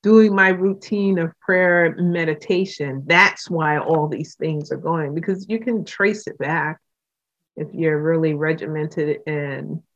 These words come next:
have a, um, a regular sit down period, dedicated time to do that. But, um, but you are right. You, you get off track, and that's one way of knowing that you're off track.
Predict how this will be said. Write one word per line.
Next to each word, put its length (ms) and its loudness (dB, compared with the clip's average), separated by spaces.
have 400 -6
a, 300 0
um, 500 -10
a 80 -6
regular 760 -2
sit 320 -4
down 260 -4
period, 380 -2
dedicated 560 2
time 300 -2
to 120 -18
do 240 -4
that. 300 -10
But, 320 0
um, 340 -4
but 200 -2
you 160 -2
are 220 2
right. 380 -2
You, 280 -10
you 120 -6
get 160 -2
off 220 2
track, 420 -2
and 120 -4
that's 260 -6
one 240 -2
way 140 0
of 120 -6
knowing 380 -4
that 180 -8
you're 180 -8
off 240 -10
track. 400 -10